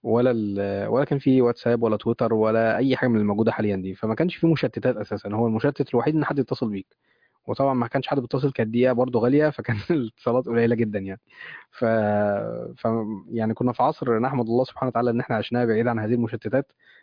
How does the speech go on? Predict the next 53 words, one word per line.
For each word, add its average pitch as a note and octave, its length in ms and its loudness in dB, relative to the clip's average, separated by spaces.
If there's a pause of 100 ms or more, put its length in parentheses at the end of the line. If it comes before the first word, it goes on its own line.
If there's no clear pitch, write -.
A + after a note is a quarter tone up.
فكان C3+ 240 -2
سهل D#3 200 0
إنك B2+ 260 2
تركز B2+ 540 -2
في - 60 0
عبادتك B2+ 440 0
وتركز A2 680 -6
في A2 80 -4
مذاكرتك، A2+ 520 -2 (140)
ومفيش A2 360 -2
حاجة B2+ 140 -2
تقطع A#2 240 -2
عليك G#2+ 200 -2
وقتك، B2+ 320 -4 (300)
تقعد A#2 180 2
أربع، A#2 220 0
خمس A#2 220 -2
ساعات A2+ 260 -2
ما A2 60 -4
حدش A#2 260 -6
أصلًا A2 380 -2
يدخل A2+ 220 0
عليك G#2 220 0
ولا G#2+ 140 2
يعرف A2 220 0
عنك G#2+ 160 -2
حاجة A2 220 0
ولا G#2 100 0
يتصل A2 300 -6
بيك A2+ 180 -2
ولا G#2 120 0
يكلمك، A#2 380 -4 (500)
ولا B2+ 440 2
أي B2+ 280 2
notification A#2 560 -2
تجي A2 240 -4
لك A#2 220 -4
ولا G#2+ 140 -4
أي B2 160 -2
حاجة B2 140 0
تقطع A#2+ 300 -2
خلوتك A#2 420 -2
أصلًا. C3+ 320 -4 (440)
فكان C3 360 0
عصر A#2+ 340 0
جميل، A2+ 300 4
وتقدر D#3+ 440 2
إنك D3+ 220 0
ترجع C3 320 0
له E3 120 2
بإنك G#3+ 200 0
تقفل - 220 2
الموبايل E3 280 2